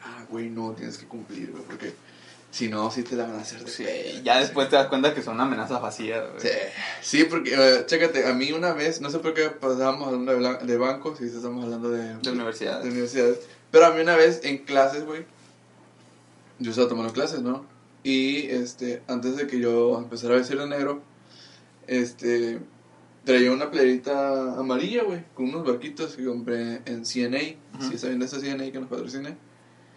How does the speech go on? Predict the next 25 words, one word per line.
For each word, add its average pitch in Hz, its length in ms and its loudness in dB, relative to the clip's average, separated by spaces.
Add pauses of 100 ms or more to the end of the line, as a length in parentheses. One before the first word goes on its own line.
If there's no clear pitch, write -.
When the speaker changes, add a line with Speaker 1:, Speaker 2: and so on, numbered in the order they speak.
(220)
Speaker 1:
Este, 127 580 -2 (960)
pues 131 120 0
una 175 160 0
playera 147 280 4
normal, 127 340 2
normalita, 135 460 0
güey, 143 220 -4
con 127 160 -2
estampados, 160 640 2
pues, 143 280 -2
no, 123 240 -2
no 120 360 2
una 180 200 4
pijama, 143 400 4
una 117 220 -2
Speaker 2:
Ujú. 123 80 -2
Speaker 1:
playera, 147 380 4
güey. 117 380 0
O 120 40 -8
sea, 117 360 -2
aparte, 123 400 -2
¿qué 131 220 6
hombre 143 480 2
o 120 180 -4
qué 113 440 -2